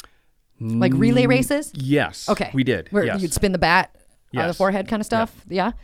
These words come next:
Speaker 1: So relay races, safety first, would also be a great idea. Kind of
Speaker 2: Mm-hmm.
Speaker 1: obstacle coursey, but not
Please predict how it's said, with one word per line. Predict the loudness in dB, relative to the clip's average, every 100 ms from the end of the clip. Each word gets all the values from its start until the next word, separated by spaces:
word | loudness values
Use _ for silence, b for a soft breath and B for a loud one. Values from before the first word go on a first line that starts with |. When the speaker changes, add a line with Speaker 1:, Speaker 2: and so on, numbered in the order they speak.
| b b 0
Speaker 1:
So | 2
relay | 2 0 2
races, | 0 0 -2 -4 -6 -14 -20 _ _
safety | -14 -8 -8 -10 -12 -12
first, | -10 -10 -10 -12 -16 -20 -20 _ b b b b b b
would | -2 0
also | 0 -2
be | -2 -2
a |
great | -4 -4
idea. | -6 -6 -6 -8 -10 -6
Kind | -4
of | -2
Speaker 2:
Mm-hmm. | -2
Speaker 1:
obstacle | -4 -10 -6
coursey, | -4 -4 -4
but | -4 -4
not | -2 -4 -6